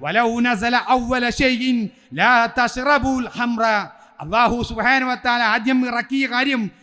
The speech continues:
നിങ്ങൾ മദ്യപിക്കരുത് എന്നായിരുന്നു എങ്കിൽ, ലഖാലു ലാ നദഉൽ ഖംറ അബദാ, ഞങ്ങൾ ഒരിക്കലും മദ്യം കുടിക്കുന്നത് ഉപേക്ഷിക്കില്ല എന്ന് ആ ആളുകൾ പറയുമായിരുന്നു എന്ന. വലൗ നസല ലാ തസൂനു,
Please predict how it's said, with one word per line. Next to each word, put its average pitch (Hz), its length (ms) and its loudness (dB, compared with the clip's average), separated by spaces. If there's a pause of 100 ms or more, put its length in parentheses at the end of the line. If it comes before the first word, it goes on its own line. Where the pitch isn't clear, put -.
(160)
നിങ്ങൾ 226 400 -2
മദ്യപിക്കരുത് 269 800 -2
എന്നായിരുന്നു 247 600 -2
എങ്കിൽ, 226 440 -6 (280)
ലഖാലു 226 960 0 (200)
ലാ 226 300 4
നദഉൽ 240 500 0 (140)
ഖംറ 233 300 2
അബദാ, 220 800 0 (300)
ഞങ്ങൾ 196 360 -4
ഒരിക്കലും 240 600 -2 (220)
മദ്യം 196 420 -2
കുടിക്കുന്നത് 262 440 -4
ഉപേക്ഷിക്കില്ല 262 840 0
എന്ന് 233 360 -6 (280)
ആ 180 60 2 (180)
ആളുകൾ 226 360 -2
പറയുമായിരുന്നു 220 840 -2
എന്ന. 196 280 -4 (320)
വലൗ 220 400 0
നസല 247 400 0
ലാ 254 420 4 (100)
തസൂനു, 247 800 0